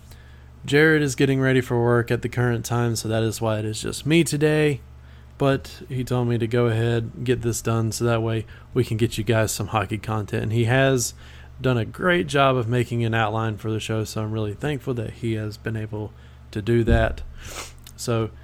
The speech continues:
anyway, before I get into anything else, this show is, or this episode is sponsored by Built Bar. They are running an offer right now to where you go to their website, you enter the promo code Locked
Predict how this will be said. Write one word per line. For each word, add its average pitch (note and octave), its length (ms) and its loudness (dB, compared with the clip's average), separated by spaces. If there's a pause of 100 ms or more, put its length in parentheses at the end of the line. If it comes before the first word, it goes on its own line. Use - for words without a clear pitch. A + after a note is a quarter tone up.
(260)
anyway, C#3+ 560 2 (180)
before C3 260 2
I B2+ 80 6
get B2+ 160 4
into A#2+ 160 0
anything A#2+ 480 0
else, A#2+ 320 -2
this C3 220 2
show B2 420 2
is, A#2 300 -2
or G#2+ 200 -2
this G#2+ 220 -4
episode A#2+ 600 2 (280)
is B2+ 160 4
sponsored A2+ 480 0
by G2+ 200 0
Built B2 380 2
Bar. B2+ 380 4 (380)
They A#2+ 160 4
are A#2+ 140 6
running A#2+ 320 4
an A2 80 -2
offer A#2+ 320 0
right A#2+ 220 4
now A#2+ 220 0
to A#2 120 -8
where G#2 100 -4
you G2+ 160 -6
go A#2+ 240 2
to A#2+ 60 6
their A#2 180 2
website, A2 540 -2
you A2+ 200 -2
enter A#2 220 0
the A2 100 -2
promo A2+ 420 -2
code G2+ 280 -4
Locked A2 420 0